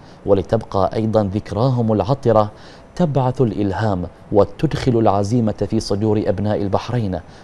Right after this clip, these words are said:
من أجل حماية البلد والدفاع عنه والوقوف في وجه الحاقدين والطامعين وبذل الغالي والنفيس في سبيل المحافظة على أمجاد البحرين، ولينعم أبناؤها في الحاضر والمستقبل بالأمن والأمان."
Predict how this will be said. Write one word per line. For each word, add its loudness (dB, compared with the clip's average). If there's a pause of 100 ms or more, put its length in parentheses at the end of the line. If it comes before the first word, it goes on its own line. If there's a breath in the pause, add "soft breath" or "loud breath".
من 0
أجل -2
حماية 0
البلد 0
والدفاع 0
عنه -2 (360 loud breath)
والوقوف 6
في 0
وجه 2
الحاقدين -2
والطامعين -2 (320 loud breath)
وبذل 2
الغالي 2
والنفيس -2
في -4
سبيل 0
المحافظة 0 (380 loud breath)
على 8
أمجاد 4
البحرين، -2 (360 loud breath)
ولينعم 2
أبناؤها 0
في -4
الحاضر 0 (140)
والمستقبل 0
بالأمن -2
والأمان." -2